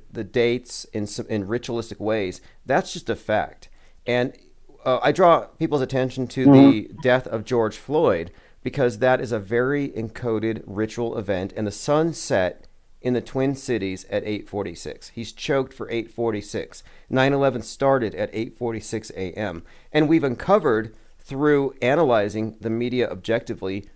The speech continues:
Speaker 1: real patterns, and it all points to the same symbolic system. So I constantly find myself reading into what they actually believe and what they wrote about in the books that were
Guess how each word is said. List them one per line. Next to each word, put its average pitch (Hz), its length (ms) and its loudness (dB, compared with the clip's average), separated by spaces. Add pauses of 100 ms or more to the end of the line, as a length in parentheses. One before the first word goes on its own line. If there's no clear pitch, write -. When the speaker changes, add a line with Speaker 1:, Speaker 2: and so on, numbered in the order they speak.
Speaker 1:
real 143 360 0
patterns, 110 800 -2 (360)
and 120 320 0
it 123 120 -2
all 156 160 4
points 143 420 -2
to - 60 -20
the 113 60 -8
same 127 600 -2
symbolic 104 840 -2 (120)
system. 80 580 -6 (280)
So - 120 0
I 143 80 4
constantly 160 440 0
find 131 260 2
myself 104 540 0
reading 107 420 -4
into 101 560 -4 (300)
what 131 220 2
they 123 160 0
actually 117 320 0
believe 104 560 -4
and 101 180 -6
what 117 200 -2
they 107 160 -2
wrote 101 280 -2
about 87 440 -4
in 107 100 -4
the 95 60 -4
books 107 420 -6
that 98 220 0
were 104 180 -4